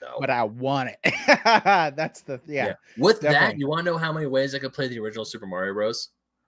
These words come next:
Speaker 2: Go, eh, shoot.
Speaker 1: Eight. I have
Speaker 2: Eight?
Speaker 1: eight, I have eight different ways to play the original Super Mario Bros, including my Game and Watch.
Speaker 2: Ah, that's pretty legit.
Speaker 1: Yeah.
Speaker 2: That is legit.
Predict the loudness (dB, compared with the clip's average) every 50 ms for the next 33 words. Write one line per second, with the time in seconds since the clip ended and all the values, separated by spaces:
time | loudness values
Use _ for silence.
0 | _ _ _ _ _ _ _ _ _ -6 -2 -2 -2 -2 -4 -8 -16 -16 -14 -12
1 | -10 -8 -6 -8 -8 -10 _ _ _ _ _ _ _ _ -20 -20 _ _ _ -8
2 | -6 -6 -8 -10 -12 -14 _ _ _ _ _ _ _ _ -4 -2 -2 0 0 2
3 | 0 0 0 -2 -6 -6 -8 _ _ _ _ _ _ _ _ -4 -2 -2 -2 -4
4 | -6 _ -8 -6 -6 -6 -6 -8 _ -8 -8 -6 -6 -6 -6 -6 -6 -4 -4 -4
5 | -4 -6 -6 -8 -10 -10 -12 -8 -6 -6 -6 -4 -6 -6 -6 -6 -6 -6 -8 -8
6 | -8 -12 -12 -10 -8 -6 -4 -4 -4 -6 -6 -6 -4 -4 -4 -4 -6 -8 _ _
7 | _ _ _ _ _ -10 -10 -8 -8 -8 -4 -2 0 0 0 -2 -4 -6 -6 -6
8 | -8 -8 -10 -10 -10 -12 -14 -14 -14 -10 -8 -8 -8 -8 -10 _ _ _ -20 -20
9 | _ _ -14 -12 -8 -6 -4 -4 -2 0 2 4 4 4 4 4 2 2 0 -2
10 | -2 -4 -4 -4 -6 -6 -8 -8 -8 -8 -6 -6 -6 -6 -8 -8 -6 -6 -6 -6
11 | -6 -8 -10 _ _ _ _ _ _ _ _ -4 0 0 0 0 -2 -6 -6 -6
12 | -8 -10 -8 -8 -10 -12 -14